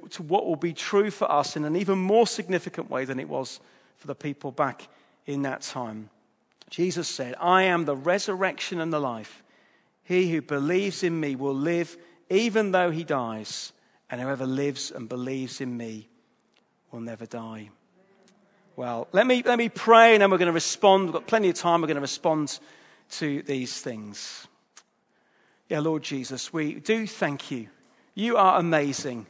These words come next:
Thank you for your amazing, mighty, glorious resurrection from the dead.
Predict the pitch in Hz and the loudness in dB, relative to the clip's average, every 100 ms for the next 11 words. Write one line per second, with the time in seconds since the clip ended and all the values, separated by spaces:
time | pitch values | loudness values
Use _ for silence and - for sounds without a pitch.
0 | - 226 220 214 170 190 175 175 165 156 | 2 2 2 -4 -6 -2 -2 0 0 0
1 | - - - 175 180 190 226 226 - 170 | -2 -20 -4 2 4 6 6 4 0 0
2 | 160 156 175 220 214 - - 127 113 _ | 0 -2 0 2 0 -4 -8 -8 -10 _
3 | _ _ 175 180 196 180 139 - 156 170 | _ _ 4 6 6 4 2 -2 0 2
4 | 214 214 185 170 - - 160 151 - - | 2 2 2 0 -4 -6 -4 -4 -8 -20
5 | _ - 170 151 151 143 139 123 107 | _ 0 2 2 0 -4 -6 -6 -8